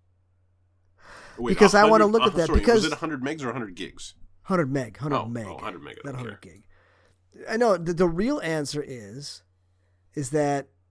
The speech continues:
Speaker 2: the game this year that I'm honestly hyped for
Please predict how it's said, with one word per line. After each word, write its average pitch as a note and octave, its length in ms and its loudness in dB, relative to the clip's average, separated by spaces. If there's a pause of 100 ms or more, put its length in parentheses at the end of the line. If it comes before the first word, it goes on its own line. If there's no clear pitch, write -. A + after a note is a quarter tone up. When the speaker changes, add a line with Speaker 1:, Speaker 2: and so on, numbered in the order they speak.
(720)
Speaker 2:
the D#3 60 -6
game D#3+ 380 0
this E3 280 0
year E3+ 240 2
that D#3 120 -4
I'm C#3+ 120 -2
honestly C#3 300 -4
hyped C#3 240 -4
for B3+ 360 -8